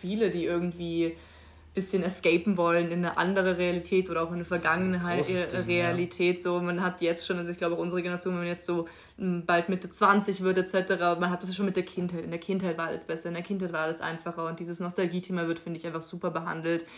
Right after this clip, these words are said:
Speaker 1: Die Entwicklung, die der Hauptcharakter wirklich hat, die eigentlich sehr simpel ist, aber irgendwie sehr wichtig. Also ich finde, das ist so ein schöner Feel-Good-Movie, der halt,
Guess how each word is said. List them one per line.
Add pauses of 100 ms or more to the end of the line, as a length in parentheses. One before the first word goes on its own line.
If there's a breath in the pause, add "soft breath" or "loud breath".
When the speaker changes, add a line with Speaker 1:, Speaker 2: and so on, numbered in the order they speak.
(360 loud breath)
Speaker 1:
Die
Entwicklung,
die
der
Hauptcharakter
wirklich
hat,
die
eigentlich
sehr (240 loud breath)
simpel
ist,
aber
irgendwie
sehr
wichtig.
Also
ich
finde,
das
ist
so
ein (240 loud breath)
schöner
Feel-Good-Movie,
der
halt,